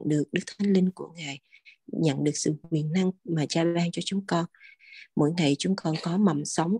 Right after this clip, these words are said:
của Chúa Giêsu Christ ở trong chúng con. Sự sống đó, sự sống dạt dào trong tình yêu của Ngài, sự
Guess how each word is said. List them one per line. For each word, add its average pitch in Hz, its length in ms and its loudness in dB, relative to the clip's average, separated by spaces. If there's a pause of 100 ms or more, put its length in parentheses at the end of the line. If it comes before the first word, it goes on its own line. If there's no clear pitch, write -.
của - 160 2
Chúa 202 100 2
Giêsu 190 640 2 (160)
Christ 269 220 0
ở 151 140 -4 (140)
trong 196 260 0
chúng 214 260 -2
con. 180 220 -2 (380)
Sự - 160 -4 (140)
sống 165 180 -4
đó, 208 220 0
sự 208 180 -4
sống 190 300 -2
dạt - 180 2 (200)
dào 156 220 2
trong 190 220 -2
tình 165 200 -2
yêu 185 200 0
của - 240 -4
Ngài, 156 200 -2
sự - 180 -4